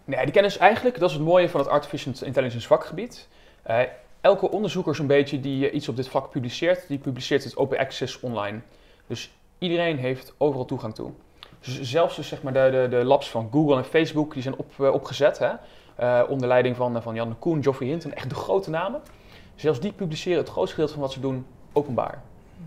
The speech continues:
De code doen ze een groot deel openbaar, de community pakt dit snel op. Dus eigenlijk is die kennis wel voor iedereen beschikbaar.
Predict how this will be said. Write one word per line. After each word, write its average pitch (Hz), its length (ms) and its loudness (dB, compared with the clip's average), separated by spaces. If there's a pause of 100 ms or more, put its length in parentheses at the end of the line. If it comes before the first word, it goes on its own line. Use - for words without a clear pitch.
(160)
De 120 140 -8
code 185 380 2
doen 160 160 -4
ze 156 80 -8
een 139 60 -6
groot 147 160 -2
deel 143 120 2
openbaar, 127 540 2
de 120 60 -4
community 147 380 -6
pakt 135 180 -4
dit - 100 -12
snel 113 220 -4
op. 123 180 -4 (260)
Dus - 100 -12
eigenlijk 139 260 -4
is 131 60 -12
die 139 100 -8
kennis 135 220 -2
wel 127 140 2
voor - 100 -8
iedereen 127 220 -4
beschikbaar. 156 500 -8